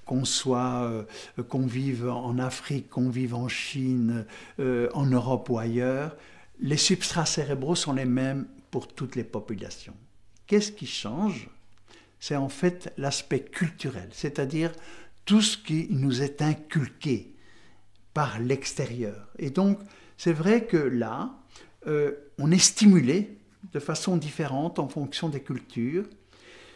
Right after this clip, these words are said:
Et si on absorbe tout ce qu'on nous dit, sans, je dirais, faire le tri, sans être à l'écoute de nous-mêmes, ben, on va être formaté, on va être formaté.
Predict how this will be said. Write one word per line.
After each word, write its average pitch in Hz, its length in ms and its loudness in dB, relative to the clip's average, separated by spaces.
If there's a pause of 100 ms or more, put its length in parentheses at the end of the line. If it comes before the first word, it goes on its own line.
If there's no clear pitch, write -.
(460)
Et 165 400 8 (360)
si - 300 0
on 262 220 8
absorbe 196 760 8
tout 180 120 -2
ce - 100 0
qu'on 160 220 4
nous 139 160 4
dit, 113 320 -4 (320)
sans, - 680 0 (640)
je 139 160 -4
dirais, 143 540 -2
faire 135 300 -6
le 135 80 -2
tri, 113 340 -10 (760)
sans 190 680 4 (140)
être 165 320 2
à 156 60 -4
l'écoute 147 440 -2
de 131 80 0
nous-mêmes, 107 600 0 (540)
ben, - 220 -6
on 139 100 0
va 135 140 -2
être 135 140 -4
formaté, 127 720 -6 (180)
on 127 100 -8
va 127 140 -6
être 123 160 -8
formaté. 123 760 -8